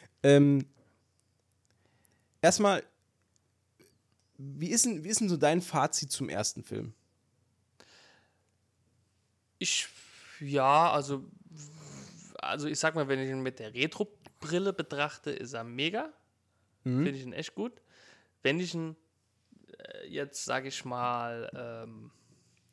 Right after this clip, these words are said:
Speaker 2: ganz objektiv betrachte, würde ich sagen, es ist ein solider Film, den man gut schauen kann. Äh, die Story ist simpel, aber, äh, ja, es ist halt unterhaltsam, ne? Man,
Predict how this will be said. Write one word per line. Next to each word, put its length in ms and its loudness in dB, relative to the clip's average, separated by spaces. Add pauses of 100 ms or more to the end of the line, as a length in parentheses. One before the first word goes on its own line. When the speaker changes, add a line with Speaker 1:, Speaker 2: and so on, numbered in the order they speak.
(480)
Speaker 2:
ganz 200 0
objektiv 420 -10
betrachte, 440 -2
würde 140 -6
ich 60 -8
sagen, 240 -2
es 140 -14
ist 480 -10
ein 100 -10
solider 460 -4
Film, 400 4
den 140 -4
man 180 -6
gut 240 -12
schauen 320 4
kann. 400 -4 (1040)
Äh, 200 0
die 120 -4
Story 500 -2
ist 540 -6
simpel, 580 0 (2500)
aber, 1160 -2 (180)
äh, 60 -16
ja, 100 -10
es 140 -10
ist 100 -10
halt 120 0
unterhaltsam, 540 -4
ne? 160 -10 (140)
Man, 240 -2